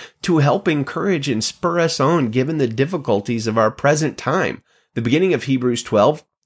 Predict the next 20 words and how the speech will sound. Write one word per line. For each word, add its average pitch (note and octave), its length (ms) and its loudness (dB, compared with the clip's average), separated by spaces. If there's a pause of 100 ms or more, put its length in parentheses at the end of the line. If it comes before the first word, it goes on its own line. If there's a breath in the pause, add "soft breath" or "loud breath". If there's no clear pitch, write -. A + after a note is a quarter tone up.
(140)
might B2 400 2
just A2+ 280 -2
be A2 100 0
one G2+ 180 2
of F#2 120 -2
the G2 80 0
most G2+ 320 0
encouraging G#2 640 -4
short G#2+ 380 -2
sections G2+ 500 -4
of F#2+ 80 -4
the F#2 60 -6
Bible, G#2+ 420 -4
too. A2+ 340 0 (240 loud breath)
So - 220 2
let's G2 300 -4
read B2+ 240 0
the A#2+ 80 2
whole C#3+ 200 4
thing A#2 380 0